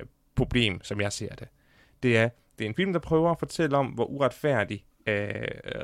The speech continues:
raceuligheden er i U S A. Fint. Den er vi med på, Spike Lee. Det er en klassiker. Så er det en film, der prøver at fortælle, hvor uretfærdig en krig det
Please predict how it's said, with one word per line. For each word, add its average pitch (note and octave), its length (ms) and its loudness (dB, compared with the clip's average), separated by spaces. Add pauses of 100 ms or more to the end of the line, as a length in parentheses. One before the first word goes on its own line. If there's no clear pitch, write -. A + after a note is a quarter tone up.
raceuligheden G#2+ 1040 0
er G#2+ 140 4
i G2 120 0
U F#2+ 120 0
S - 120 -4
A. - 60 -6 (340)
Fint. - 440 -6 (520)
Den C3 100 2
er A#2+ 40 0
vi A2 60 -2
med G2+ 160 -2
på, A2 120 -12
Spike G#2+ 280 -4
Lee. A2+ 120 -2
Det A#2 360 -4
er A2 40 0
en G#2 40 -4
klassiker. G#2+ 380 -8 (680)
Så - 200 -2
er B2 80 6
det D3 140 0
en D3 80 -2
film, D#3 180 -2
der C#3+ 60 0
prøver D3+ 260 0
at D#3 60 0
fortælle, C#3+ 340 -2
hvor A2 160 -2
uretfærdig D#3 840 -2
en A#2 160 -4
krig D3+ 340 -4
det G#2 140 -2